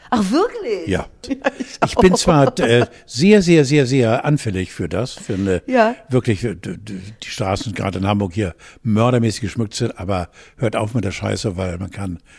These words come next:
Speaker 2: so viel sparen, also tut mir leid.
Speaker 1: Und vor allen Dingen dieses experimentelle, dieses Lichterbrochene in deutschen Großstädten, wenn dann <laughs> so diese ganze Kunst da aufgehängt ist und man denkt immer, was soll das sein?
Speaker 2: Ja.
Speaker 1: Ist egal. Das, äh
Speaker 2: Also ich finde, wenn die dunklen Monate kommen, jetzt, ich sag mal November, Dezember,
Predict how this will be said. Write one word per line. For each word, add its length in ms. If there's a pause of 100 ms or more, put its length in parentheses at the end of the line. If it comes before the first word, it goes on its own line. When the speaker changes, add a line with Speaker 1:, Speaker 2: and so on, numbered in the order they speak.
Speaker 2:
so 180
viel 160
sparen, 380
also 180
tut 180
mir 100
leid. 280 (920)
Speaker 1:
Und 300
vor 160
allen 80
Dingen 140
dieses 260
experimentelle, 840
dieses 320
Lichterbrochene 1000
in 140
deutschen 340
Großstädten, 640
wenn 160
dann 240
<laughs> 60
so 120 (440)
diese 320
ganze 440
Kunst 680 (240)
da 140
aufgehängt 580
ist 160
und 60
man 120
denkt 160
immer, 140 (240)
was 220
soll 200
das 220
sein? 480
Speaker 2:
Ja. 160
Speaker 1:
Ist 100
egal. 400
Das, 180
äh 120
Speaker 2:
Also 160
ich 80
finde, 400
wenn 120
die 100
dunklen 300
Monate 380
kommen, 240
jetzt, 220
ich 140
sag 140
mal 80
November, 320
Dezember, 460